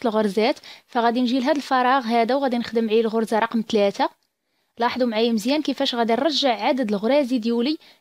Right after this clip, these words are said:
اللي انا ق-، يعني خدمتهم. فهنا الغرزه رقم ربعة، والان الغرزه رقم خمسة. يعني حنا دابا هنا،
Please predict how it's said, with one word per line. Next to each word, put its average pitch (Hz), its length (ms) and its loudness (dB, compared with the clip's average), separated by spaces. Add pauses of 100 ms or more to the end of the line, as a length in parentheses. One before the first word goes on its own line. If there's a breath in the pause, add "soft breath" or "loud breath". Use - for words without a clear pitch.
اللي 233 120 0
انا 240 320 2
ق-، - 200 -8
يعني 226 500 0
خدمتهم. 220 560 -4 (280 loud breath)
فهنا 240 400 0
الغرزه 220 440 0
رقم 208 300 -2
ربعة، 226 380 0 (3000)
والان 240 680 4
الغرزه 226 500 0
رقم 202 300 0
خمسة. 247 540 -2 (100)
يعني 202 320 -2
حنا 214 200 -4
دابا 196 280 2
هنا، 208 260 0